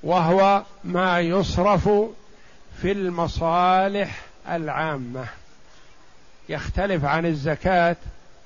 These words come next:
لأن الزكاة في مصارفها الثمانية لا يزاد فيها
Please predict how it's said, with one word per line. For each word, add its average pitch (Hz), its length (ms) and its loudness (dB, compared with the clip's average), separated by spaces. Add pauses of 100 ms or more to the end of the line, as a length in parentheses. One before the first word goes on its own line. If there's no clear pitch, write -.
(420)
لأن 180 460 -4
الزكاة 180 1080 2 (600)
في 190 300 4
مصارفها 170 1600 2 (220)
الثمانية 160 920 -2 (1040)
لا 156 200 0
يزاد 160 560 2
فيها 127 440 -2